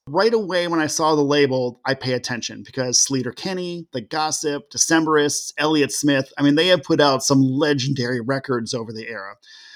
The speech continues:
So I'm expecting it's gonna be harsh, you know, and a little bit edgy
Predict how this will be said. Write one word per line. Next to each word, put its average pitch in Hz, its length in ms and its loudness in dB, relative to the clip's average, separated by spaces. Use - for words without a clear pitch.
So - 160 0
I'm 202 140 2
expecting 330 500 -2
it's - 140 -2
gonna 220 180 -2
be 196 320 -8
harsh, - 600 -8
you 175 100 -6
know, 185 220 -2
and 196 80 -4
a - 20 -4
little 196 160 -2
bit 220 220 4
edgy 202 420 -4